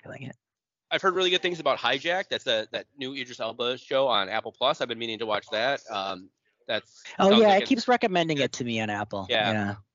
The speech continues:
Speaker 2: And then, um, the other, I haven't started it yet. So, like, the second season of Winning Time just, just started a couple weeks ago. I watched the first season.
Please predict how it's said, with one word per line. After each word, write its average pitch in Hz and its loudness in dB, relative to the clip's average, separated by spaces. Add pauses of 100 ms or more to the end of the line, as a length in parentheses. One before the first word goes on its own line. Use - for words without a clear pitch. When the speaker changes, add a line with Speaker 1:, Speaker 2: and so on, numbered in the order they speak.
(260)
Speaker 2:
And 151 0
then, 151 2
um, 131 -4
the 156 2
other, 151 4
I 147 2
haven't 160 0
started 147 0
it 120 -8
yet. 110 -4 (160)
So, 156 -2
like, 147 -2
the 147 -6
second 160 -2
season 131 -10
of 113 -6
Winning 120 -6
Time 101 -6
just, - -16 (160)
just 123 -10
started 107 -2
a 104 -10
couple 117 -6
weeks 107 -12
ago. 101 -8
I 110 -2
watched 123 -2
the 120 -16
first 123 -6
season. 104 -10